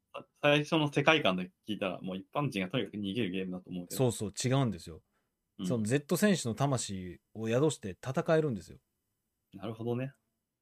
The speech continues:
Speaker 2: で、さらに、さらに、ドラゴンボールがエリアに散らばってて集めることができるんですよ。
Speaker 1: ああ、はいはいはい。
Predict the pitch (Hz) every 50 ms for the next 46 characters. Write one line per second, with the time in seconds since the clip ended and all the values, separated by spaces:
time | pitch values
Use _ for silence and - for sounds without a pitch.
0 | _ _ _ - 175 160 - - 254 311 320 214 123 107 113 110 107 - 196 214
1 | 196 127 104 113 117 107 92 85 - _ _ _ _ _ _ - 113 - 147 170
2 | 214 240 233 208 240 233 214 202 190 226 233 233 196 131 107 98 107 104 98 92
3 | 90 - _ _ _ _ _ _ _ _ _ _ - 123 120 139 151 147 147 139
4 | - - 139 135 127 127 123 127 - 131 - 87 85 - 104 - - 160 156 120
5 | - 92 87 87 87 90 95 90 - - - - _ _ _ _ _ _ _ _
6 | _ _ - - 120 110 101 95 - 98 95 95 92 92